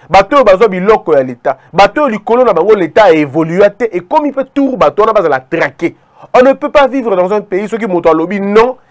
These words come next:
il y a beaucoup plus traqué que moto ayibi mbongo ya l'État. C'est une société d'injustice que l'on veut créer. Ça n'a rien à voir avec la société telle que pro-, euh, proposée et, et puis avancée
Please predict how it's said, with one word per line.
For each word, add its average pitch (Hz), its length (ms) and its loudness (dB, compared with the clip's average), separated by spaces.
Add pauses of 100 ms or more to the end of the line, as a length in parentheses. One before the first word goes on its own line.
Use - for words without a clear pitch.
(140)
il 160 80 -10
y 220 60 4
a 214 200 6
beaucoup 175 240 -4
plus 214 200 -4
traqué 185 420 -2 (240)
que - 80 0
moto 202 300 2
ayibi 220 220 2
mbongo 202 340 2
ya 139 80 2
l'État. 131 320 -4 (180)
C'est 190 160 -4
une 254 80 -2
société 196 460 -6
d'injustice 180 500 -6
que - 100 -6
l'on 151 160 -2
veut 160 140 -2
créer. 113 400 -12 (220)
Ça 196 120 0
n'a 220 80 4
rien 254 220 0
à 254 100 2
voir 208 200 2
avec 190 280 -2
la 165 120 0
société 190 540 -6
telle 226 180 -2
que 165 100 -10
pro-, 160 300 -10 (200)
euh, 160 320 2
proposée 185 680 2
et, 170 240 -4
et 160 40 -4
puis 220 220 -2
avancée 170 500 -2